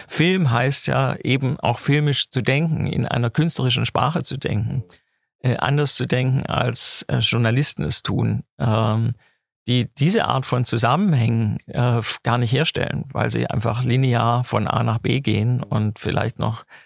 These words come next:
zwei, drei Dinge, äh, berücksichtigen mit dem Hintergrundkommentar, äh, aber es tiefer nicht einordnen können, selbst wenn sie es wollen. Und, ähm, und das zu schaffen in einer Welt, die so polarisiert, wo eigentlich keiner mehr zuhört,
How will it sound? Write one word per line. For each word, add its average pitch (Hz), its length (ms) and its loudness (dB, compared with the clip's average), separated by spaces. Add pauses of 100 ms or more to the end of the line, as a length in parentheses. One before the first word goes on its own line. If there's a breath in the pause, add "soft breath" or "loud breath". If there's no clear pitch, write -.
(320 loud breath)
zwei, 123 280 2
drei 113 240 2
Dinge, 123 440 2
äh, - 440 -4
berücksichtigen 139 880 0
mit 110 140 0
dem 120 80 2
Hintergrundkommentar, 123 1200 2
äh, - 200 -2 (160)
aber 117 360 -2 (120)
es - 160 0
tiefer 127 320 0
nicht 107 260 -4 (240)
einordnen - 560 -2
können, 113 340 -2 (380 loud breath)
selbst - 300 0
wenn 110 120 0
sie 104 80 2
es 104 140 -2
wollen. 107 440 0 (840)
Und, 110 520 -2
ähm, 113 680 0
und 113 220 -2
das 147 220 2
zu 151 120 2
schaffen 151 360 0
in 123 220 -2
einer 123 320 0
Welt, 131 220 0
die 113 80 0
so 156 260 2
polarisiert, 135 880 0
wo 117 160 2
eigentlich 113 400 -2
keiner 143 260 0
mehr 117 160 0
zuhört, - 500 0